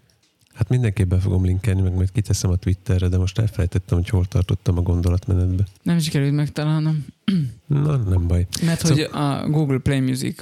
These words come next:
Speaker 2: ott tartottál, hogy
Speaker 1: Ö, igen, az csak mellékesen, hogy,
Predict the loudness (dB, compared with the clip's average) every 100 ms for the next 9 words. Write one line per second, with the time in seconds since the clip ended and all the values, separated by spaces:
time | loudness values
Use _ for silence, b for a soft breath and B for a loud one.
0 | -6 -2 -2 -2 -4 -2 0 0 -2 -8
1 | -10 -6 -4 -4 -4 -2 0 0 0 -2
2 | -4 -6 -4 -2 0 2 2 2 0 0
3 | 0 0 0 -2 -4